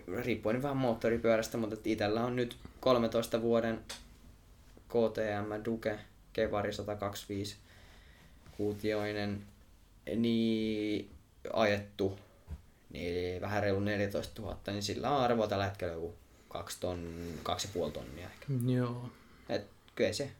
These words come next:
Speaker 1: kallis harrastus.
Speaker 2: No vie se ra-, no harrastus, niin.
Speaker 1: Mutta toisaalta
Speaker 2: Jos haluat
Speaker 1: sä,
Speaker 2: päästä
Speaker 1: sä,
Speaker 2: pari-,
Speaker 1: sun,
Speaker 2: niin.
Speaker 1: sun molemmat autot, mitä sulla on käytössä, niin maksaa enemmän kuin mun koko varustus, että
Speaker 2: Sun koko elämä.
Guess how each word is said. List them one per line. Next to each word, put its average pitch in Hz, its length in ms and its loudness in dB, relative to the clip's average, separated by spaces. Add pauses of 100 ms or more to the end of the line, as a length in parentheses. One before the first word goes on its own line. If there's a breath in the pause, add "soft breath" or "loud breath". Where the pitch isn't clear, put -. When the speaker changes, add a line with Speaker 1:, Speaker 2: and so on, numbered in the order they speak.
(120)
Speaker 1:
kallis 92 380 -2
harrastus. 113 460 -4 (200)
Speaker 2:
No 156 160 -2
vie 160 240 4
se 131 140 4
ra-, 123 220 4
no 135 220 0
harrastus, 127 540 -4 (120)
niin. 139 420 4
Speaker 1:
Mutta 147 140 10
toisaalta 147 200 12
Speaker 2:
Jos 123 100 8
haluat 147 160 8
Speaker 1:
sä, 160 80 12
Speaker 2:
päästä - 200 12
Speaker 1:
sä, 151 100 10 (100)
Speaker 2:
pari-, 87 140 8
Speaker 1:
sun, 123 460 4
Speaker 2:
niin. - 140 -4
Speaker 1:
sun 131 120 2
molemmat 117 480 4
autot, 110 300 2
mitä 110 240 -4
sulla 110 260 2
on 98 100 0
käytössä, 95 400 -2
niin 92 180 -2
maksaa 90 560 -4
enemmän 92 320 -4
kuin 92 140 -6
mun 87 140 -6
koko - 240 -6
varustus, - 440 -10
että - 220 -20 (520)
Speaker 2:
Sun 117 200 -2
koko 110 160 -2
elämä. 107 360 -4